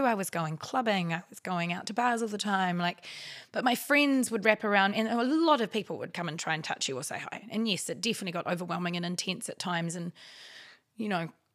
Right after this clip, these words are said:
my friends would protect me at concerts and <laughs> get good at kind of, um, putting a barrier up between me sometimes, for sure. But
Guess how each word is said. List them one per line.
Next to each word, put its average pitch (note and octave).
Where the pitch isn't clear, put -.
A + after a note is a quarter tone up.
my G#3+
friends G#3
would G3+
protect -
me F3+
at -
concerts -
and F3+
<laughs> -
get -
good G#3
at -
kind F#3+
of, F3
um, E3+
putting F#3+
a -
barrier F3
up -
between F#3
me F#3+
sometimes, B3
for -
sure. -
But E3+